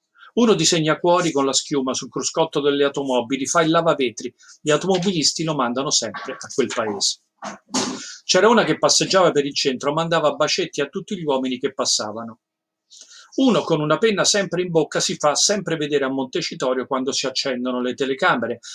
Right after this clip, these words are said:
ma non fa niente, sta solo dietro i politici che parlano, con una penna in bocca, lo fa da dodici anni.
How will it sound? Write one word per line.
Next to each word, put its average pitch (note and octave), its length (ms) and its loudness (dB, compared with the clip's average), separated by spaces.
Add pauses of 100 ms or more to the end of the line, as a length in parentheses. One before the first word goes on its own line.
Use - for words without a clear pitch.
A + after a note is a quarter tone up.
(160)
ma A3+ 140 4
non A3+ 160 2
fa G#3+ 220 2
niente, F3 460 -4
sta - 160 0
solo F#3+ 280 2
dietro D#3+ 280 -2
i B2+ 60 -2
politici E3 460 -4
che C3 180 -4
parlano, B2 540 -2 (240)
con C#3+ 160 -2
una D3+ 180 2
penna F3+ 260 2
in D#3 140 -2
bocca, D3+ 320 0
lo F#3+ 100 4
fa F#3 240 0
da D3 160 2
dodici D#3+ 460 2
anni. B2 360 -4